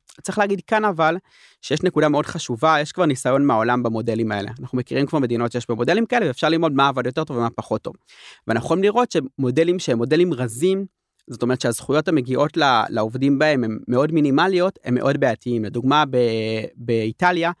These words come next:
בשנות השבעים יצרו מודל חדש שהוא בין שכיר לעצמאי,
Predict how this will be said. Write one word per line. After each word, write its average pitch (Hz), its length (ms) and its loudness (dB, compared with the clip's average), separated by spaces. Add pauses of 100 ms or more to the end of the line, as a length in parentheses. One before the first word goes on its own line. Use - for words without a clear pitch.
(320)
בשנות 143 280 -2
השבעים 151 460 0
יצרו 143 300 -4
מודל 131 280 2
חדש 127 500 -2
שהוא 120 120 -6
בין 131 160 -2
שכיר - 300 -6
לעצמאי, 131 540 -2